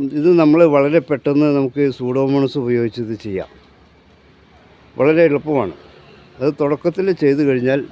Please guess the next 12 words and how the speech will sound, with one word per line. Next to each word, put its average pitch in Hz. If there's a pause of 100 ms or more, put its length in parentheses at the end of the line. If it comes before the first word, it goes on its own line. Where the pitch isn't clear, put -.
(100)
വലിയ 131
ബുദ്ധിമുട്ടില്ലാതെ 127 (120)
നമുക്കത് 120
പിടിച്ചു 113
നിർത്താൻ 110 (200)
സാധിക്കും. 92 (720)
ഇത് 131
വ്യാപിച്ച് 147
ഇലകളെല്ലാം, 156 (380)
ഉം, 120 (320)
നശിച്ചു 123
കഴിഞ്ഞാൽ 131